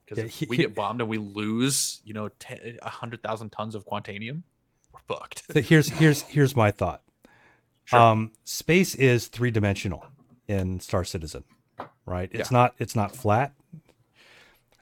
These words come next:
Speaker 2: I imagine that we could very easily come up with a way to have something that is in such a strange location, far enough away from anything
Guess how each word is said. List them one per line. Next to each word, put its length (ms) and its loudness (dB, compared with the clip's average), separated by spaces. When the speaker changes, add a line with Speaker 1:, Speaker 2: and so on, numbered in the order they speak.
Speaker 2:
I 180 6
imagine 500 6
that 120 -2
we 220 0
could 220 -2
very 300 4
easily 420 0
come 280 0
up 200 0
with 260 0
a 120 2
way 600 0
to 600 6
have 360 0
something 460 0
that 160 0
is 160 -2
in 120 -4
such 340 -6
a 80 -4
strange 920 0
location, 600 -4
far 480 2
enough 260 4
away 300 2
from 280 -4
anything 580 -2